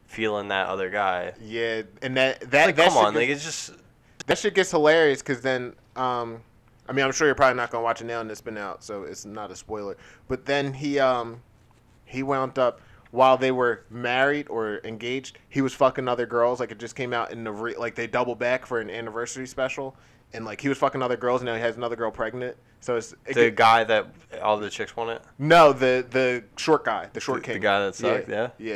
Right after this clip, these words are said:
Speaker 2: yeah, dude, it's
Speaker 1: Nice.
Speaker 2: it's hilarious. And, um, he, he gave the one girl covid.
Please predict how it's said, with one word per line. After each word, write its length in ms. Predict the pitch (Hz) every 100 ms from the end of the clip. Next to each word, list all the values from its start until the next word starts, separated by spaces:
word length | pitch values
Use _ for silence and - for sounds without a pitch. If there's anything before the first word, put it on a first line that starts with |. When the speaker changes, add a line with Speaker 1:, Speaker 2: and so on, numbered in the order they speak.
| 95
Speaker 2:
yeah, 60 | 92
dude, 240 | 101 104 92
it's 180 | 110 107
Speaker 1:
Nice. 300 | 107 87 -
Speaker 2:
it's 180 | 120 -
hilarious. 640 | 117 107 107 101 98 98 _ _ _
And, 260 | 117 117 113
um, 400 | 113 110 107 110 _ _ _ _ _ _ -
he, 160 | 139 131 - - - _
he 140 | 139
gave 300 | 131 143 143
the 100 | 131
one 200 | 123 135
girl 200 | 131 120
covid. 480 | 117 127 131 143